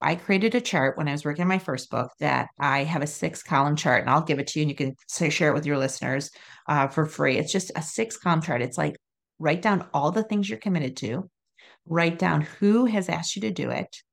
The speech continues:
then write down, does it align to where you are or where you wanna go? Like, where are you in your journey?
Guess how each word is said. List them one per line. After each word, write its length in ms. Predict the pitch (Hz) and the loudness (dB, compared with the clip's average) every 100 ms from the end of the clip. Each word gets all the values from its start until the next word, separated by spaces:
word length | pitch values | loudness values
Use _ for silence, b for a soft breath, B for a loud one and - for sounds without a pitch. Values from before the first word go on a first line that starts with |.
| _ _ _ | _ _ _
then 360 | 175 156 240 359 | -2 2 2 2
write 200 | 226 185 | 0 0
down, 240 | 165 160 | 0 0
does 220 | 165 220 240 | 2 2 2
it 80 | |
align 360 | 269 233 202 190 | 0 0 2 0
to 120 | 180 | -2
where 240 | 170 151 165 | -2 0 0
you 240 | 196 220 | 0 2
are 320 | 180 175 180 | 0 0 -2
or 80 | 156 | -4
where 200 | 147 151 | -2 0
you 200 | 165 185 | 0 -2
wanna 280 | 165 147 143 | -2 -2 -2
go? 320 | 127 - - - | -4 -6 -6 -6
Like, 160 | 110 - | -4 0
where 500 | 156 190 208 220 - | 4 4 4 2 2
are 140 | 156 | 0
you 400 | 151 170 175 180 160 | 2 2 2 0 -2
in 360 | 151 160 165 | -2 -2 -2
your 380 | 151 139 151 143 | -2 2 2 0
journey? 440 | 151 131 - - | -4 -6 -6 -8